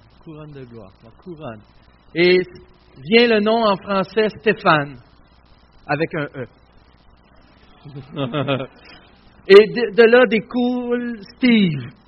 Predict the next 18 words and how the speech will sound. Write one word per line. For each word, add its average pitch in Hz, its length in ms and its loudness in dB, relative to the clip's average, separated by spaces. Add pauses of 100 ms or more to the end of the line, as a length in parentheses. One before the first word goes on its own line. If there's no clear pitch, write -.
Fait 165 100 -10
que 180 160 -4
je, 185 160 -2
j'aime 190 400 0
le 175 120 2
nom 175 280 2
d'Étienne. 151 800 2 (500)
Euh, 180 540 6
c'est 180 180 -2
un 180 140 2
beau 160 220 -6
nom. 113 180 -14 (1300)
C'est 190 80 -4
une 180 100 -4
grâce, 135 400 0 (200)
c'est 151 160 -12
une 143 180 -10
grâce. 113 260 -8